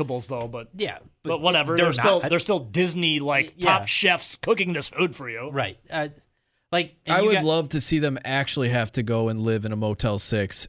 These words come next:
Speaker 3: and get
Speaker 2: Yeah.
Speaker 3: that type of
Speaker 2: And, and, and you guys were talking about
Speaker 1: Like the,
Speaker 3: Dine
Speaker 1: like
Speaker 3: in.
Speaker 1: the eighties Bulls.
Speaker 3: for
Speaker 2: who,
Speaker 3: two
Speaker 2: who was
Speaker 3: months.
Speaker 2: the big J saying you can't criticize these guys?
Speaker 1: Oh, I, uh,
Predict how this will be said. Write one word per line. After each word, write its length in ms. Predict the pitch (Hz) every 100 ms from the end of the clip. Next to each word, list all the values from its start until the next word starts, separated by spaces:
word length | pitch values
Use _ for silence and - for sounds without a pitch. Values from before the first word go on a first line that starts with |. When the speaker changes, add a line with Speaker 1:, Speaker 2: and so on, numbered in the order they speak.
| -
Speaker 3:
and 340 | 117 110 110
get 260 | 98 110 101 _ - - - -
Speaker 2:
Yeah. 180 | 131 - -
Speaker 3:
that 360 | 117 117 - -
type 300 | 107 95 104
of 180 | 98 98
Speaker 2:
And, 160 | 180
and, 300 | 185 185 170 -
and 180 | 170
you 80 | 175
guys 240 | 202 180 160
were 100 | 156
talking 300 | 165 151 151
about 340 | 143 139 135
Speaker 1:
Like 120 | 151 147
the, 60 |
Speaker 3:
Dine 260 | 151 - -
Speaker 1:
like 80 | 175
Speaker 3:
in. 60 |
Speaker 1:
the 120 | 160 151
eighties 300 | 165 165 131
Bulls. 300 | 147 170 -
Speaker 3:
for 200 | - 185
Speaker 2:
who, 80 |
Speaker 3:
two 220 | 190 156 135
Speaker 2:
who 60 |
was 120 | 123 202
Speaker 3:
months. 240 | 196 175
Speaker 2:
the 60 | 175
big 280 | 175 175
J 280 | 156 180 185
saying 720 | 185 - 175 175 170 170 165 156
you 100 | 156
can't 380 | - 160 151 151
criticize 520 | - 143 147 160 147
these 200 | 160 156
guys? 220 | 220 202 196
Speaker 1:
Oh, 40 |
I, 260 | 202 196 185
uh, 160 | 165